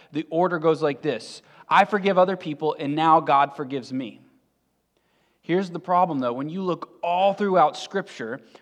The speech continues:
what is very clear is that you come first. Your spiritual flourishing comes first. You,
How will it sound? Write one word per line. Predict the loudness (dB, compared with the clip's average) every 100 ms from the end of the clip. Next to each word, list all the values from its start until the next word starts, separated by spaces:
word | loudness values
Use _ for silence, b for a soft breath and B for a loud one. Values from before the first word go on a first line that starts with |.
| -6
what | -4
is | -4
very | -6 -2 0 -2
clear | -4 -8 -8 -10 -8 -8 -8 B B
is | -8 -4
that | 0 0 -2
you | -8 -6 -2 0 0 -4 B -2
come | 0 0
first. | -2 -2 0 -2 -4
Your | -2 -2
spiritual | -2 -10 -14 -6 -4 -4 -6
flourishing | -8 -6 -4 -4 -6 -6 -6
comes | -4 -6 -8
first. | -6 -2 -2 -4 -10 B B
You, | -6 -4 -6